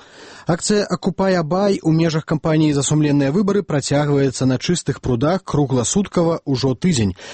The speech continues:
Да вечара там збіраюцца некалькі тысячаў чалавек. Яны праводзяць палітычныя дыскусіі і семінары, спяваюць песні, гуляюць па бульвары з белымі стужачкамі на адзенні. У Багдадзе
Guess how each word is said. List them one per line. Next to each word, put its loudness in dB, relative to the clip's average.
Да 0
вечара 0
там 0
збіраюцца -2
некалькі 0
тысячаў 0
чалавек. -2
Яны 2
праводзяць 0
палітычныя -2
дыскусіі 0
і 0
семінары, 0
спяваюць -2
песні, 0
гуляюць 0
па -6
бульвары 0
з -4
белымі 2
стужачкамі 0
на 2
адзенні. -2
У 2
Багдадзе -2